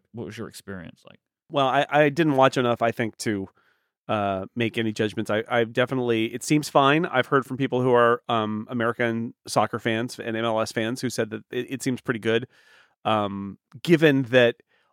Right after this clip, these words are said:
Speaker 2: all the reports suggest that this all kinda came together last minute. They had to build an entire production team and set up, like,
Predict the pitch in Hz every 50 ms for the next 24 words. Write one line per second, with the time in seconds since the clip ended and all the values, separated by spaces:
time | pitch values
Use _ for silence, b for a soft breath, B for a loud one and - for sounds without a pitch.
0 | _ _ - 160 190 196 180 147 131 123 - 139 127 113 - - 123 - 120 113
1 | 107 - 117 107 120 113 - 131 127 123 120 120 - - 127 117 113 - 131 117
2 | 110 110 113 117 113 113 110 110 113 - 117 110 107 98 - 156 139 131 - -
3 | 117 113 117 110 107 101 110 123 117 117 117 120 113 110 104 104 - - 123 117
4 | 113 113 107 104 98 - - 123 110 104 - - 120 110 104 101 - - 120 113
5 | 107 107 104 104 101 98 95 - - 107 104 107 104 - _ _ _ _ 123 117
6 | - -